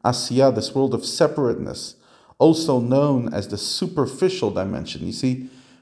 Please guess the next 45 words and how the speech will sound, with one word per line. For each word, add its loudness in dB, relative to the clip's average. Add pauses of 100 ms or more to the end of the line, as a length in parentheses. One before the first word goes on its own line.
we 2
think -2
that 0
this -2
world 2
is -4
real 2
and -2
the 2
other 4
worlds -4
are -12
superficial. -12
No, 2
those 0
words, -2 (340)
those 0
worlds -2
are -2
real. -4
This -2
is -2
a 2
world 0
of -10
superficial. -4 (320)
Why 4
is -2
it -4
superficial? -6
Because -4
godliness -2
is -10
not -4
shown -2
in -4
this -4
world. -14 (1200)
And 2
such 2
worship 2
that 0
has -2
no 2
intention -2